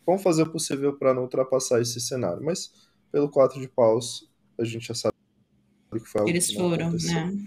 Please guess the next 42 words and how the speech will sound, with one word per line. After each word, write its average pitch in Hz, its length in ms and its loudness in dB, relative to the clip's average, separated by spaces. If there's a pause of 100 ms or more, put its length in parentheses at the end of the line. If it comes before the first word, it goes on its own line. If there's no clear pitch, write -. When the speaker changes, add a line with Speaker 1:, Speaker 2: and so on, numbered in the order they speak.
(120)
Speaker 2:
Exatamente. 175 720 0
Olha 185 120 0
aqui, 196 180 0
o 185 60 4
meu 190 180 4
jogo, 202 320 4
ele 220 140 4
abre 175 260 4
com 196 180 -2
pajem, 196 640 0 (500)
né? 208 300 2
Falando 202 420 4
mesmo, 226 600 8
já 202 180 6
trazendo 214 460 6
essa 247 160 4
questão 214 280 2
do 196 80 4
seu 254 200 2
pajem 196 300 2
também, 196 320 6
a 196 60 10
imaturidade, 196 800 2
né? 208 160 4
Dessa, 185 340 0
Speaker 1:
Pajem 135 260 6
do 113 120 -2
quê? - 60 -6
Speaker 2:
dessa 202 260 4
decisão. 196 560 4
Pajem 226 340 6
de - 120 -2
copas, 175 360 -4
desculpa. - 580 -6
Speaker 1:
Pajem 98 260 -2
de 101 80 -8
Speaker 2:
Eu 185 60 -2
mostrei 190 400 0
e - 20 2
Speaker 1:
copas, - 20 0
Speaker 2:
não 196 100 0
Speaker 1:
tá. - 60 -8